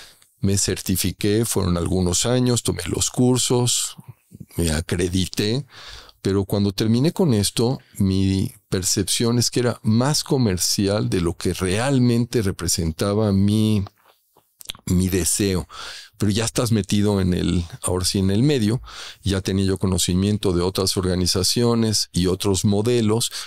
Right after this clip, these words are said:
y ahí es cuando me topé con el, eh, Instituto de Medicina Funcional, y es cuando decidí,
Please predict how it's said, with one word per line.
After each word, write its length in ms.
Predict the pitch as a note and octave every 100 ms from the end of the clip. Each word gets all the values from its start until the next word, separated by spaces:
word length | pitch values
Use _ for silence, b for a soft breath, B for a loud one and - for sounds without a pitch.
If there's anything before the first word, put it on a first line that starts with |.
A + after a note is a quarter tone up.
| B B
y 180 | F#2+ G2
ahí 200 | G2 G#2
es 160 | G#2
cuando 240 | - F#2 F2
me 100 | E2+
topé 420 | - E2+ G2 F#2+
con 380 | - F2+ F2+ -
el, 440 | F2+ E2+ E2+ E2+ -
eh, 300 | E2 E2+ F2
Instituto 560 | E2+ - G2 - A#2 -
de 80 | F2+
Medicina 380 | E2 - G2 F#2+
Funcional, 560 | A#2 G#2+ - G2 G2
y 20 |
es 100 | F2+
cuando 260 | - F2+ F2
decidí, 520 | E2 - F2 G2 G2